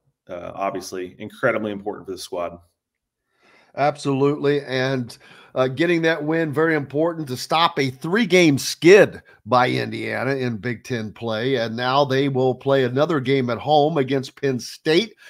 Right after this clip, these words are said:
Speaker 2: in which, uh, this is the only game in their final thirteen games on the schedule that they w-, at w-, back, going back to that point that they were favored, they were projected to be favored to win.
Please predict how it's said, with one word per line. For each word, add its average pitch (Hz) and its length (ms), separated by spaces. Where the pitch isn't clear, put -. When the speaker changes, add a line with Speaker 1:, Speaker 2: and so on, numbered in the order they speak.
Speaker 2:
in 143 160
which, 151 420
uh, 135 520
this 156 300
is 262 180
the 214 300
only 220 500
game 156 760
in 147 240
their 139 180
final 165 480
thirteen 180 680
games 156 300
on 151 160
the 120 100
schedule 143 520
that 117 220
they 135 380
w-, 117 340
at 143 180
w-, 151 200
back, 160 380
going 160 320
back 170 280
to 175 120
that 165 220
point 170 320
that 135 180
they 170 140
were 139 160
favored, 151 640
they 120 140
were 139 240
projected 131 560
to 113 60
be 113 140
favored 101 420
to 110 100
win. 104 340